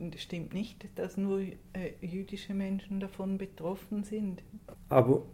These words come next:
Speaker 2: Sie haben ja vorhin erwähnt, es wurden nicht nur Juden vernichtet, sondern andere auch. An die erinnert dann aber niemand in erster Linie während dieser Gedenkfeiern. Das heißt, man segmentiert schon ein wenig,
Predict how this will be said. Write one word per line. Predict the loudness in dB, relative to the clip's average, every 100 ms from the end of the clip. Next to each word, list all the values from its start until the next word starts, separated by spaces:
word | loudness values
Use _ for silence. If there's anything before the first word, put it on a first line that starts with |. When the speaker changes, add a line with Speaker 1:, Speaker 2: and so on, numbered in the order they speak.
| -4
Speaker 2:
Sie | 4 10
haben | 12 12 12
ja | 10
vorhin | 10 10 10
erwähnt, | 8 10 12 10 6 -8 0
es | 4 8
wurden | 10 10 10 6 6
nicht | 6 6 6
nur | 10 12 12 10 6
Juden | 6 10 8
vernichtet, | 10 12 12 12 8 6
sondern | 8 6 6 4 4 -2 6
andere | 10 12 12 12
auch. | 12 12 12
An | 8
die | 12 12
erinnert | 12 12 12 12 8 -8 -12 -18 -18 -18 4
dann | 8 8
aber | 12 10 12 10
niemand | 12 12 12 12 12 10 -2 -6 -6 -6
in | 4 6 10
erster | 10 8 6 10
Linie | 12 12 12 8 -2 -14 6
während | 10 12 12
dieser | 8 8 8
Gedenkfeiern. | 10 10 10 8 8 10 10
Das | 8 8
heißt, | 8 8
man | 6
segmentiert | 8 8 8 4 6 8 6 6
schon | 4
ein | 6 8
wenig, | 8 8 6